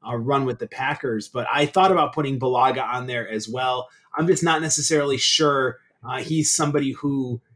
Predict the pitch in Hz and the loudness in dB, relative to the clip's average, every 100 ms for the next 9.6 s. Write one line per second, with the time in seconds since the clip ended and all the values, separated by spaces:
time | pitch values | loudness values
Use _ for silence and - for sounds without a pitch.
0 | - 147 123 120 135 139 131 120 113 107 | -4 0 2 4 6 6 6 4 2 -2
1 | 101 127 127 113 127 120 147 147 - - | -4 0 0 0 -10 2 4 4 2 -12
2 | - 165 160 147 - - - _ - 123 | -2 0 2 2 0 -2 -6 _ -6 -4
3 | 117 143 135 135 - 131 - 139 123 123 | -2 0 4 2 2 -2 0 0 2 0
4 | 120 123 117 - 120 110 107 - - - | -2 -6 -6 -4 -2 -2 -4 -10 -12 -2
5 | 190 185 175 - 127 113 143 143 143 139 | 2 4 4 0 -6 -4 0 2 2 2
6 | 120 120 - _ - 139 113 107 - - | 0 -2 -6 _ -8 -4 -2 -2 -2 0
7 | 151 156 143 151 185 156 156 151 151 139 | 4 4 6 6 6 6 6 8 6 4
8 | 120 - 147 143 - 147 135 120 - - | -4 2 2 2 0 -2 -2 -2 -2 -2
9 | 165 175 170 165 160 - | -4 -6 -4 -4 -4 -6